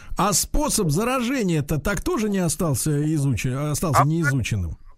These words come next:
Speaker 2: абсолютно непонятно. Поэтому, то есть, либо это люди к-, собрали некий урожай, каким-то образом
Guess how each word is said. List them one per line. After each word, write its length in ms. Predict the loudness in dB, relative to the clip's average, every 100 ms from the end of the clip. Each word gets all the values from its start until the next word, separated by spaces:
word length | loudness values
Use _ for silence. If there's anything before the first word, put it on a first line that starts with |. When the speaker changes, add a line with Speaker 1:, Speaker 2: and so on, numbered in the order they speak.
| -4
Speaker 2:
абсолютно 400 | -4 -4 -12 -20
непонятно. 1000 | -8 -4 0 2 2 0 0 0 -6 -6
Поэтому, 600 | 2 2 2 4 6 6
то 220 | 6 6
есть, 180 | 6 4
либо 340 | 2 4 6 6
это 260 | 6 4 -2
люди 400 | -2 -2 2 2
к-, 300 | 4 2 4
собрали 460 | 2 4 4 4 2
некий 340 | 0 -2 0
урожай, 500 | 2 4 4 6 4
каким-то 460 | 4 -2 -4 -6 0
образом 400 | 0 0 2 2